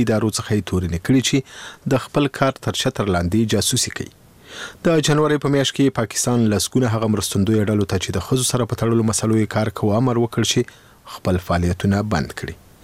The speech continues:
د رویټرز خبري اژانس د پاکستان د بشري مرستو د فورم چې د درې شپېتو نړیوالو مرستندویه بنسټونو نمایندګي کوي، د یو استازي له خولې وایي، د کورنیو چارو وزارت د دوی لس غړو بنسټونو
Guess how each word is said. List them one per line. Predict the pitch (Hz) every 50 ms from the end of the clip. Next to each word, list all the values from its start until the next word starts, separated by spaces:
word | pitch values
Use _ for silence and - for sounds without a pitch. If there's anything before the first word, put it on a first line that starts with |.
| - - - - - - - 139
د | 131 120 117 120 123
رویټرز | 127 123 - 117 - -
خبري | - 117 113 117 117
اژانس | 113 101 - 117 113 104 - -
د | 107 104 95 -
پاکستان | 98 - - - 113 107 104
د | 98 90
بشري | 98 - - 101 104 117 113
مرستو | 104 107 101 - - 113 107 98 98
د | 95 87 -
فورم | - 123 120 123 123 117
چې | 110 - - 101
د | 101 92 107
درې | 139 170
شپېتو | - - 147 131 - 123 113
نړیوالو | 110 104 104 107 113 110 110 101 104
مرستندویه | 95 - - - 95 92 104 104 95 92
بنسټونو | 95 92 - - 92 - 117 135 143 139
نمایندګي | 135 131 131 127 123 127 120 123 127 -
کوي، | - 131 127 123 123
د | 107 98
یو | 95 90
استازي | - - 107 107 101 104 92
له | 87 87
خولې | - 98 98 98 104
وایي، | 127 131 110 82 82 - - - - - - 165
د | 165 151 135 -
کورنیو | - 139 139 139 143 143 131 -
چارو | 139 135 135
وزارت | 127 117 127 131 135 127 120
د | 123 113 131
دوی | 127 117 113
لس | 135 135 - - -
غړو | 143 151 143 123
بنسټونو | 123 110 - - 110 - - 117